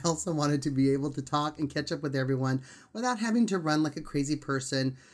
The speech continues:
as I intended to do when I do have people over. <clears throat> And that's, so you got it, do it. You can afford a private chef, do it.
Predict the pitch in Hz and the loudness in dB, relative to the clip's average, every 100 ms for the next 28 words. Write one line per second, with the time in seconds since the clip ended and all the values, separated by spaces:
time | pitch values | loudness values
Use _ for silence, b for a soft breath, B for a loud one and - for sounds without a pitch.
0 | B B 160 160 165 160 151 147 139 135 | B B -4 0 0 2 0 0 0 2
1 | 139 135 139 131 131 127 127 135 127 127 | 6 6 6 4 2 0 0 0 0 -2
2 | 135 131 127 120 113 - - _ _ 190 | -2 0 0 -2 -4 -10 -20 _ _ 10
3 | 220 214 196 226 254 262 - 196 - 233 | 10 10 4 4 4 6 8 8 6 4
4 | 226 226 214 220 285 202 180 196 277 294 | 2 0 0 2 2 4 6 6 4 0
5 | - - 170 147 190 226 156 120 - 156 | -6 -10 -10 0 2 4 4 2 -2 -6
6 | 160 202 254 247 220 247 226 233 233 220 | -6 -2 -2 -2 -4 -4 -2 0 0 0
7 | - 240 220 - 147 147 143 202 180 117 | -2 -2 -4 -8 -12 -6 2 4 4 0
8 | - | -4